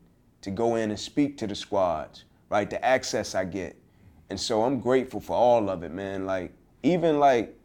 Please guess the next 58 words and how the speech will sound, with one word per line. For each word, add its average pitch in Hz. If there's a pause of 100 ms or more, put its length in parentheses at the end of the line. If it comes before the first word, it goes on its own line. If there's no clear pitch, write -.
(260)
like, 107
just 117
breaking 123
it 104
down 131
real 110
quick, 104
like, 95
I 147
asked 113 (180)
my 107
partners, 104
man, 104
like, 98 (680)
"Bro, 123
do 104
y'all 120
realize 127
how 117
blessed 120
and, 104 (800)
like, 107
how 113
gifted 120
y'all 92
are?" 69 (640)
Right? 107
Even 143
athletes 139
to 135
this 117
day, 147
I 113
ask 117
them 110
all 110
the 107
time. 143
I'm 117
like, 110 (300)
"Think 165
about 165
how 139
many 139
cats 139
that 113
started 156
off 131
with 120
the 113
dream 131
or 170
didn't 220
start 135
off 113
with 98
the 98
dream, 87